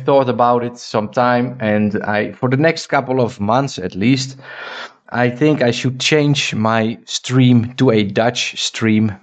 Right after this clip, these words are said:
Uh, I am born in the Netherlands, and the Netherlands is, uh, having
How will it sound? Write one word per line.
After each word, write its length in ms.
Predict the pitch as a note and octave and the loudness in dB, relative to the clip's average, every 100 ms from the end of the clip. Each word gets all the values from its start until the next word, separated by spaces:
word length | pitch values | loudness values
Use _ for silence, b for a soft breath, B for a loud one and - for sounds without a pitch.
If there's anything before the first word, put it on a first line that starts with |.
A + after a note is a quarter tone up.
| - | -8
Uh, 280 | G2+ G2+ G2 | -2 0 2
I 120 | G2 G#2 | 0 0
am 240 | G#2 G#2 | 0 -2
born 400 | F#2+ G#2+ G#2+ G#2+ | -2 2 2 2
in 140 | G2 | 2
the 80 | G2 | 4
Netherlands, 680 | G2 B2 A#2+ A2+ A2 A2+ - B B B B B _ | 4 4 4 2 0 -2 -10 B B B B B _
and 640 | - G#2+ G#2 G#2 G2+ G2+ G2+ | -2 2 2 4 2 2 0
the 80 | G2 | 2
Netherlands 500 | A2+ A2+ A2 G#2+ - | 2 2 2 0 0
is, 340 | G2+ F#2 - | 0 0 0
uh, 540 | - G2 F#2+ F#2 F#2+ F#2+ | 0 0 2 0 0 0
having 680 | G2+ A#2+ A2 A#2 A#2 A#2+ | 0 0 2 0 2 -2